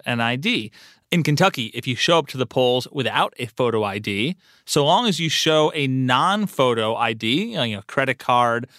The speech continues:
social security card, something like that, uh, and you fill out an affidavit saying, you know, you are who you say you are, then you can vote a regular ballot just like everybody else. That's different from a lot of other states that if you show up without an I D,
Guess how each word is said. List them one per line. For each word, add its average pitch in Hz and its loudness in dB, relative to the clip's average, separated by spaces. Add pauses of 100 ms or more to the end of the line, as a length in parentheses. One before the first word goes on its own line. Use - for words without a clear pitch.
(120)
social 113 -4
security 123 -2
card, 113 -2
something 107 -8
like 104 -4
that, 170 2 (380)
uh, 123 2 (100)
and 139 2
you 131 2
fill 151 2
out 131 2
an 117 -8
affidavit 139 -2 (140)
saying, 117 -2
you 131 -6
know, 110 -4
you 120 -2
are 123 4
who 135 -4
you 147 0
say 196 0
you 214 2
are, 113 2 (360)
then 156 2
you 185 2
can 156 0
vote 147 4
a 131 -2
regular 156 0
ballot 131 -2
just 127 -4
like 113 -2
everybody 110 -4
else. 107 -2 (380)
That's 151 2
different 175 -2
from 143 0
a - -2
lot 131 4
of 127 -8
other 180 0
states 117 -2
that 110 0
if 107 -6
you 110 -2
show 135 2
up 123 -2
without 117 -4
an 120 -6
I 113 -2
D, 127 0